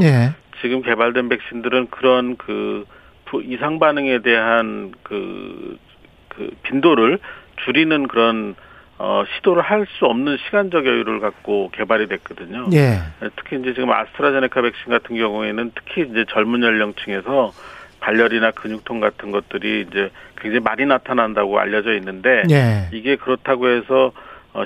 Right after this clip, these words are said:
Speaker 2: 심각한 그런 그 후유증을 남기는 이상 반응은 아니기 때문에
Speaker 1: 음.
Speaker 2: 현재로서는 그런 것들을 감수하고 접종을 진행해야 되는 상황입니다.
Speaker 1: 코로나 일구 확산세를 막기 위해서 청취자 여러분 비롯해서 이제 국민 여러분께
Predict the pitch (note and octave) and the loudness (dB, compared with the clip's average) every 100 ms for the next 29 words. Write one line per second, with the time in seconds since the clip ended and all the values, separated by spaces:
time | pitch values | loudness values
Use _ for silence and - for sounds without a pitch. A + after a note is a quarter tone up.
0 | - F#3+ G#3+ A3+ - F#3+ D#3+ C#3 A2+ A2+ | -6 -2 0 0 0 -2 -2 -4 0 0
1 | A2 G#2 F#2+ - F#2 G#3+ A3+ - E3+ C#3 | 0 -4 -8 -12 -10 -6 -4 -2 0 2
2 | A2+ G2+ G#2 G#2 F#2+ A2 G#2+ G#2+ G2+ G#2+ | 0 -2 -4 -4 -4 -4 -2 -2 -2 -4
3 | A#2+ F2+ A2+ A#2+ - G#2+ F#2+ F#2+ G#2+ G#2 | -4 -4 -4 -4 -2 -2 -4 -4 -2 4
4 | D#3+ D3+ C#3+ C3+ B2+ A#2+ D#3 D3 - C3 | 4 6 4 4 2 2 2 2 0 -2
5 | B2 A#2 A2 G#2+ - A2+ - - G#2+ - | 0 -2 0 -2 -2 -6 -4 -4 -6 -4
6 | B2+ B2+ A#2+ C#3 G3 - - - - - | -4 -2 0 -2 -2 -14 -20 -8 -8 -2
7 | A2+ A2+ - A2 B2 B2 A#2 G#2 G2 G2 | -2 -2 -4 0 2 4 4 2 -2 -4
8 | - C#3 B2 F#2 E2+ F2 - - - - | -6 -6 -6 -8 -10 -10 -10 -10 -10 -10
9 | - G#3+ A#3 A#3 F#3 F#3 G#3 F#3+ F#3 - | 2 6 8 8 8 10 10 8 6 6
10 | G3 G#3 F#3 C3+ - F3+ D3 C#3+ C#3 G#3+ | 8 8 6 6 6 8 8 6 4 4
11 | A#3 A3 F3+ E3 D3 C#3 C#3 D3+ D3 C3+ | 6 6 8 8 8 8 8 8 6 4
12 | A2+ C#3+ D3 D3 C3+ D3+ C3+ C3 - E3+ | 4 6 6 6 4 6 4 4 6 8
13 | F3+ D#3 C3 - D3+ C#3+ C#3+ C3+ F#3 D#3+ | 8 6 2 2 6 6 6 6 6 6
14 | G#2+ | 2